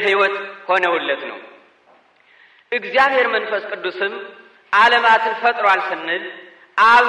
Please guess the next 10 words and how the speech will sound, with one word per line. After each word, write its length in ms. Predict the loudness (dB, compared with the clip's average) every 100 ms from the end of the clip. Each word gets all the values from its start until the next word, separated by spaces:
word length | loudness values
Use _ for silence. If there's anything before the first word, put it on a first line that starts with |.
| 0 -6 -8
እንደ 180 | -6 -2 2
ሐሳብ 500 | 2 2 2 2 4
ወይም 220 | 2 0 -4
እንደ 180 | -4 -2
ልብ፣ 180 | 0 -2 -6 -14 -20 -20 _
ወልድ 360 | -2 2 2 -2 -8 -12 -12 -10
እንደ 180 | -2 -2 0
ቃል 320 | 2 2 0 -6 -12 -18 -18
ሆነውለት 560 | -4 -2 -2 -2 -2 -4
ነው። 140 | -8